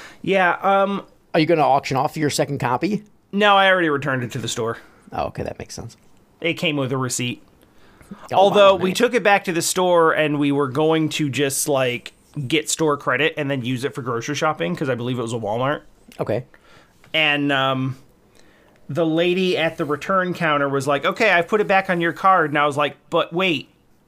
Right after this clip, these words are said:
Speaker 1: w-, uh,"
Speaker 2: It's a gift.
Speaker 1: "It wasn't my card. I was gonna get store cre-," and, <laughs> and she had the, like, you can see the "oh shit"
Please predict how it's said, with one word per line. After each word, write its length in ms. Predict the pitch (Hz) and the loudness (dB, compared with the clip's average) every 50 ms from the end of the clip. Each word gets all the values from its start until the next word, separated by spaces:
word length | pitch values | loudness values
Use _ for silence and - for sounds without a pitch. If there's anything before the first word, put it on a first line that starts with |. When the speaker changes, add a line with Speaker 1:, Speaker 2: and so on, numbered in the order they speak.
| - | -6
Speaker 1:
w-, 280 | - 160 - - 151 165 | -4 -4 -4 -4 -4 -2
uh," 360 | - 165 175 156 151 147 - - _ _ _ _ _ _ _ _ _ _ - - | 0 0 2 2 0 -2 -4 -6 _ _ _ _ _ _ _ _ _ _ -18 -14
Speaker 2:
It's 120 | - - | -8 -6
a 60 | 131 110 | -6 -6
gift. 460 | 95 - 117 113 95 - - - - _ - _ _ _ - - - | -4 -2 -2 -2 -2 -4 -8 -18 -20 _ -20 _ _ _ -12 -8 -6
Speaker 1:
"It 140 | 180 185 165 | -4 -4 -2
wasn't 340 | 147 180 196 190 196 208 - | 0 2 2 2 0 -2 -2
my 220 | 180 180 180 175 | 2 2 2 2
card. 560 | 151 - - - - 240 220 214 196 165 - - _ _ _ _ - - | 2 -2 -6 0 4 4 6 6 4 0 -4 -8 _ _ _ _ -4 -2
I 100 | 170 175 | -2 -2
was 260 | 143 135 160 180 - | -2 -2 -4 -4 -2
gonna 180 | - 202 196 180 | -2 -2 -2 -2
get 200 | 143 196 202 - | -2 -4 -4 -4
store 260 | - - - 202 196 - | -4 -2 -2 -2 -2 -2
cre-," 200 | - 226 - - | -2 -4 -4 -2
and, 240 | - 175 165 160 - - _ _ - - - - - - - - _ - - | -2 -4 -4 -4 -8 -12 _ _ -20 -20 -20 -20 -20 -20 -20 -20 _ -8 -4
<laughs> 280 | - - - - 605 - | -4 -4 -2 -2 0 0
and 180 | 294 233 190 | 0 0 2
she 200 | - - - 262 | 0 2 2 2
had 300 | - 262 247 226 220 185 | 4 4 4 4 4 2
the, 180 | 175 214 - - - - - - - | 2 0 0 0 -6 -16 -16 -6 0
like, 340 | 180 196 190 175 156 139 143 | 2 2 2 0 -2 -4 -2
you 240 | 165 208 240 247 | 0 0 0 0
can 260 | - - 277 277 262 226 | 0 0 0 0 0 -2
see 560 | - - - - 208 196 196 202 214 220 226 | -2 -2 -2 -2 -2 -2 0 0 0 -2 -2
the 300 | 175 175 214 208 208 - - | -2 -2 -4 -4 -4 -6 -4
"oh 260 | 170 180 180 180 175 | 0 0 0 0 0
shit" 520 | 143 - - - - 156 175 190 - - | -2 -4 -2 0 0 2 0 0 -2 -6